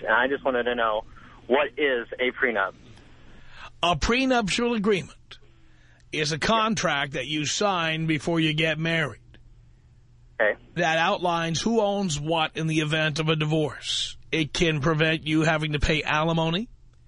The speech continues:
Speaker 1: Mm-hmm.
Speaker 2: It can prevent you from having to share everything you have in a divorce. Like,
Speaker 1: Right.
Speaker 2: let's say you become a doctor and you've got a medical practice. Are you aware that if you, if you go into the practice of medicine while you're married, it's a corporation that your wife owns fifty percent of,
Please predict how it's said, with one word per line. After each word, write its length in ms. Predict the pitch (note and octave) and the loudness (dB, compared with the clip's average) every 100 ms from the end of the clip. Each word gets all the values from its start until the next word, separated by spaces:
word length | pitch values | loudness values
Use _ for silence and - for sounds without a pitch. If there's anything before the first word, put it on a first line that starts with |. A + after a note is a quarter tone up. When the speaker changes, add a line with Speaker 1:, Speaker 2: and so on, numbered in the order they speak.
| - - - - - | -20 -20 -20 -20 -20
Speaker 1:
Mm-hmm. 60 | - | -4
Speaker 2:
It 120 | F3+ | -2
can 140 | D#3+ F3+ | 0 0
prevent 280 | E3+ F3 F3 | 2 2 2
you 100 | E3+ | 2
from 120 | F3 | 2
having 260 | E3+ E3+ | 2 0
to 80 | D#3 | -2
share 600 | - - F3+ F3 F3 F#3+ | -2 0 0 2 2 0
everything 540 | - E3 E3+ D3+ E3+ E3 | 0 -2 -2 0 0 2
you 160 | E3 | 2
have 460 | D#3 E3 D#3+ E3 F3+ | 2 0 2 0 -2
in 160 | F3 | -2
a 80 | E3 | -2
divorce. 800 | D3+ D3 D#3 E3+ A3 - - - - - - - - - - - | -2 -2 0 0 -2 -4 -4 -6 -10 -20 -20 -20 -20 -20 -18 -4
Like, 120 | C#3+ | -4
Speaker 1:
Right. 80 | C#3 | 0
Speaker 2:
let's 180 | D#3+ D3+ | 0 0
say 180 | E3+ D#3+ | 2 2
you 140 | D#3+ | 4
become 280 | D#3 C3 E3 | 0 0 0
a 60 | D#3 | 2
doctor 400 | E3 E3 - B2 | 2 2 -2 -8
and 100 | C3 | -6
you've 80 | |
got 160 | C3 D3 | -2 0
a 60 | C#3+ | 2
medical 340 | E3+ F3 D#3 | 2 2 0
practice. 480 | C#3+ D3 C3 C3+ - | 0 0 0 -4 -2
Are 40 | C#3+ | 0
you 220 | D3+ E3+ | 2 4
aware 400 | E3 D#3 D3+ F#3 | 2 2 0 0
that 140 | F3+ | -2
if 120 | D3+ C#3 | -4 -4
you, 200 | D3+ C#3 - - - - | -6 -6 -16 -20 -20 -4
if 200 | D#3+ C#3+ | -2 0
you 80 | E3+ | 2
go 220 | D#3+ E3 | 4 4
into 360 | F3 F3+ D#3+ E3+ | 4 2 2 2
the 220 | D#3+ D3+ | 2 0
practice 480 | C#3 D#3+ E3 E3 F3 | 2 2 2 -2 0
of 80 | |
medicine 360 | D#3 D#3+ D#3+ F#3 | 2 0 0 0
while 120 | E3 | 0
you're 140 | D#3+ D3+ | 0 0
married, 400 | D3+ D#3 F#3 F3 | 0 2 0 0
it's 140 | C#3 | -4
a 40 | - | -2
corporation 720 | E3+ D3+ C#3 C#3+ D#3 - E3 | -2 0 -2 0 0 0 -2
that 100 | - | -2
your 80 | |
wife 320 | C#3+ D3 D#3+ D3+ | 0 2 2 0
owns 220 | D3+ - | -4 0
fifty 280 | F#3 D#3 D3 | -2 -2 -4
percent 380 | - - F3 | -2 0 2
of, 240 | E3+ F#3+ | 2 -2